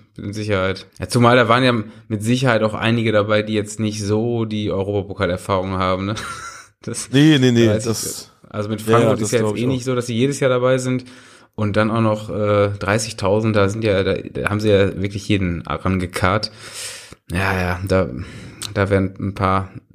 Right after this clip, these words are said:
Speaker 1: äh, eher mal zurückgeflogen sein, als hingeflogen sind, mit Sicherheit.
Speaker 2: Und über ein Spiel müssen wir auch noch ganz kurz quatschen, und zwar, ähm, das Derby Gladbach gegen Köln. Es geht gar nicht um das Spiel, sondern, äh, wir führen ja heute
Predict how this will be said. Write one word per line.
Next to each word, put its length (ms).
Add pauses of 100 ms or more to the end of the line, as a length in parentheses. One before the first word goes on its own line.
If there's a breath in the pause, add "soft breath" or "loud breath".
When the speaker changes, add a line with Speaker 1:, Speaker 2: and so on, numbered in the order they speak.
(120)
Speaker 1:
äh, 320
eher 140
mal 400
zurückgeflogen 480
sein, 140
als 140
hingeflogen 420
sind, 320
mit 120
Sicherheit. 480 (600)
Speaker 2:
Und 160
über 160
ein 140
Spiel 200
müssen 220
wir 80
auch 80
noch 120
ganz 220
kurz 220
quatschen, 420
und 180
zwar, 520
ähm, 420
das 140
Derby 280
Gladbach 360
gegen 260
Köln. 440 (360 soft breath)
Es 160
geht 160
gar 160
nicht 140
um 60
das 120
Spiel, 220
sondern, 460
äh, 300
wir 120
führen 240
ja 80
heute 640